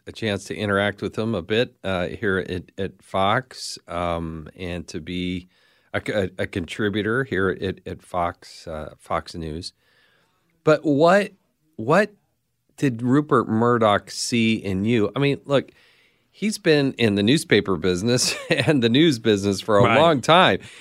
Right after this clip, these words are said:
Speaker 1: He sees a lot of people and reads a lot of things.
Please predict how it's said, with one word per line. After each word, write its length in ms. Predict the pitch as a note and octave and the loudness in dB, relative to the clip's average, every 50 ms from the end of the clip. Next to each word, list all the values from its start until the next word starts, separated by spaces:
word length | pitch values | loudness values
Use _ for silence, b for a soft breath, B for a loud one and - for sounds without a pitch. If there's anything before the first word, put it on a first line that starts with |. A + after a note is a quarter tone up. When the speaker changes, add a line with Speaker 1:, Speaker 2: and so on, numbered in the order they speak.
| B B | B B
Speaker 1:
He 140 | B A3+ A#3+ | B 6 6
sees 300 | A#3 - C4 B3 A#3 G3 | 6 6 6 6 6 6
a 60 | G3 | 4
lot 380 | D3+ D3 C#3+ D3+ E3+ F#3 G3+ - | 4 6 6 6 8 8 6 6
of 140 | F3 C3+ - | 4 4 4
people 460 | E3 E3+ F#3 F3 F3+ C#3 B2+ B2+ B2+ | 4 2 4 4 6 6 6 6 6
and 260 | - C3+ C3 C3 C3 | 6 4 4 4 4
reads 280 | C#3+ D#3+ F#3 F3 C#3 D3 | 4 6 4 4 6 4
a 60 | C3 | 4
lot 300 | B2 C3+ C#3+ D3+ D#3+ C#3+ | 6 6 6 6 6 4
of 120 | B2 - | 2 0
things. 540 | - - E3 F3+ F#3 D#3 C3 A#2+ A2 - | 0 2 2 4 4 4 2 2 0 -2